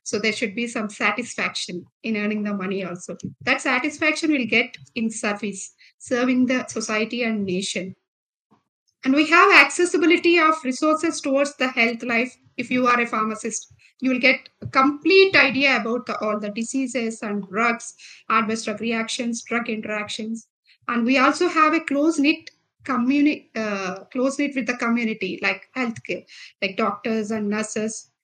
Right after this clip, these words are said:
And we, we have number of, uh,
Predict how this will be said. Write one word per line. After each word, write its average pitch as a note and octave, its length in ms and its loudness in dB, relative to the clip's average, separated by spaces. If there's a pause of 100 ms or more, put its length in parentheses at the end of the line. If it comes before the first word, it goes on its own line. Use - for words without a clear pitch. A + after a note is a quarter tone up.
(160)
And A3 120 -2
we, A#3 340 -4
we B3 160 0
have A3+ 320 0
number A#3 640 2
of, B3+ 80 4 (480)
uh, G3+ 440 -2